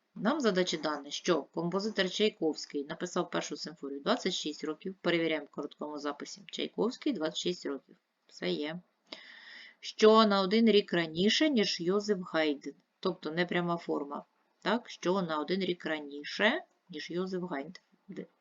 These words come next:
Вертаємось до короткого запису. В короткому записі написано: Гайден на один рік пізніше,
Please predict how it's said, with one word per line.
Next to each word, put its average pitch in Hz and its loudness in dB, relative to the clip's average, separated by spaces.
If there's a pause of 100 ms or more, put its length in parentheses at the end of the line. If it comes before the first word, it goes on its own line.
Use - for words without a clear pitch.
(260)
Вертаємось 185 0
до 180 -2
короткого 170 -4
запису. - -8 (600)
В - -20
короткому 294 4
записі 185 2
написано: 165 0
Гайден 190 4 (280)
на 185 6
один 185 2
рік 190 4
пізніше, 175 2